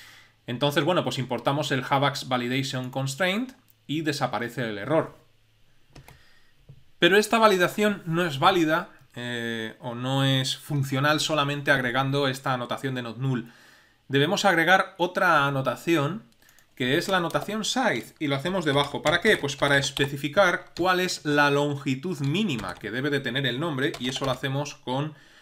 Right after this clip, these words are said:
esta instrucción, min igual a tres, ¿no? Con esto le indicamos que ese campo nombre debe tener una longitud mínima de tres caracteres. Y además, también queremos que salga un mensaje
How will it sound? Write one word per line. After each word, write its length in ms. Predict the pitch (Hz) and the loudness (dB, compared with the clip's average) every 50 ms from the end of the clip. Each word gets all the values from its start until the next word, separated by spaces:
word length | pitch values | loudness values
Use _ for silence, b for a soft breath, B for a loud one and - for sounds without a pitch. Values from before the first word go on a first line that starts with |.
| B B B | B B B
esta 240 | B 143 135 135 156 | B -4 -4 -2 -2
instrucción, 540 | 139 135 135 - 139 135 135 - 170 147 123 - - | -2 -2 -4 -4 -6 -6 -2 -2 -2 -2 -2 -4 -6
min 340 | 131 143 147 151 147 156 151 - - | -4 -2 -2 -2 -2 -2 -4 -6 -6
igual 340 | 127 123 123 131 143 135 127 | -6 -4 -2 0 0 0 0
a 160 | 117 113 - | -2 -4 -6
tres, 320 | - 101 92 82 - - | -10 -10 -10 -12 -10 -8
¿no? 140 | 135 160 175 | -8 -8 -6
Con 120 | 135 120 | -6 -6
esto 160 | 139 135 - 160 | -4 -4 -2 -2
le 80 | 160 | -2
indicamos 580 | 151 143 147 139 160 151 151 156 180 190 - - b b b b b b b b b _ | 0 -2 0 2 2 2 2 0 -4 -6 -8 -14 b b b b b b b b b _
que 260 | - 143 156 160 - - | 0 0 0 0 0 -2
ese 280 | 165 165 - - - | -4 -2 -2 -4 -4
campo 320 | - 185 175 170 139 151 151 | 0 0 -2 0 0 -2 -2
nombre 340 | 160 175 180 175 175 185 175 | -2 -2 -2 -2 -4 -4 -2
debe 200 | 139 139 143 147 | -2 -2 -2 -2
tener 240 | 147 151 156 156 151 | -2 -2 -4 -4 -4
una 140 | 151 147 139 | -2 -2 -2
longitud 560 | 139 139 139 135 - 139 135 - 156 147 127 | -2 -2 -4 -4 -4 -6 -6 -6 -6 -4 -2
mínima 420 | 139 143 151 147 151 147 156 151 | -2 -2 -2 -2 -4 -4 -4 -2
de 120 | 127 120 117 | -2 -4 -4
tres 340 | - 117 127 131 131 - | -6 -4 -4 -4 -6 -4
caracteres. 680 | - 135 120 110 104 - - - 110 104 98 95 - - B B B B B B | -2 -2 0 0 -2 -4 -6 -8 -8 -8 -8 -8 -14 -18 B B B B B B
Y 100 | B 147 | B 4
además, 640 | 175 208 226 233 226 214 226 254 - - - - _ b b b b b b b | 6 6 6 6 6 4 4 2 -2 -6 -8 -10 _ b b b b b b b
también 280 | - 131 131 139 160 156 | -2 -2 0 0 -2 -2
queremos 320 | 175 170 170 175 190 - | -2 -2 -2 -2 -4 -4
que 140 | - 185 160 | -2 -2 -2
salga 540 | 139 - 160 165 160 156 160 170 185 190 - _ _ | 0 2 2 2 2 2 0 -2 -2 -4 -10 _ _
un 200 | - 160 180 202 | -2 -2 0 0
mensaje 760 | 202 190 165 156 - - - - - - - 160 196 226 - | -2 -2 -2 -2 -2 -2 -2 -2 -2 -4 -6 -8 -8 -10 -12